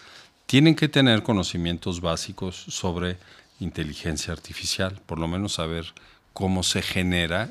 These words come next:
y para qué efectos se genera. Eh, y lo que él decía es que todas las personas, al final del día, mantienen la capacidad de distraer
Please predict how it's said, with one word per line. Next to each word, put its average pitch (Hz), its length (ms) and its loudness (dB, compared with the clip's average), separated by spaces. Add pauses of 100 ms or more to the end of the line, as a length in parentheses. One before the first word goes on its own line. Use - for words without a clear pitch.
y 98 120 -4
para 76 280 0
qué - 200 -4
efectos - 680 -4 (180)
se - 160 -4
genera. 139 500 6 (760)
Eh, 107 280 -2
y 113 100 4
lo 101 160 2
que 131 120 4
él 135 100 4
decía 131 500 4
es 113 200 0
que - 120 -8
todas 120 240 4
las 117 140 2
personas, 101 680 -2
al 98 140 -12
final 101 600 4 (400)
del 98 220 0
día, 107 400 4 (720)
mantienen 110 880 4
la 90 240 0
capacidad 92 800 2 (680)
de 98 500 6 (160)
distraer 101 920 6